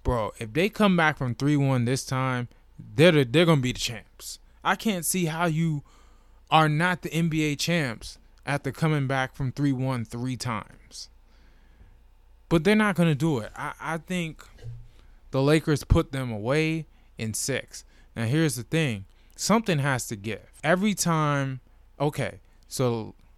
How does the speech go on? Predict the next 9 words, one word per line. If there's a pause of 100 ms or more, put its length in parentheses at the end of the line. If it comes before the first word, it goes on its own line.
(520)
the
first
two
rounds,
the
Lakers
have
gotten
up